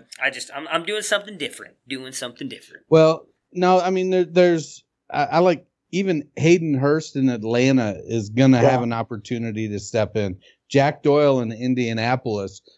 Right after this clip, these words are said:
Speaker 2: we've seen what Phillip Rivers can do with a good tight end. Uh, Jonnu Smith in Tennessee, my concern with him is gonna be volume. If, will they reel in the,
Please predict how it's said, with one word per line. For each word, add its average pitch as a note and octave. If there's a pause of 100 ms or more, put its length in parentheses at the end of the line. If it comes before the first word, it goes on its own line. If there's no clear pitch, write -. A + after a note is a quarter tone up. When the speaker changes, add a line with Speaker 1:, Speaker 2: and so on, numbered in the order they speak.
(200)
Speaker 2:
we've B2
seen D#3+
what A#2
Phillip B2+
Rivers B2+
can G#2+
do A#2
with G#2+
a G#2
good G2
tight G#2
end. F#2 (480)
Uh, G#2
Jonnu C3
Smith C3+
in G#2+
Tennessee, C3+ (220)
my B2
concern C#3+
with B2+
him C#3+
is A2
gonna B2
be A#2
volume. A#2+
If, A2 (160)
will A#2
they A2 (220)
reel B2
in A#2
the, G#2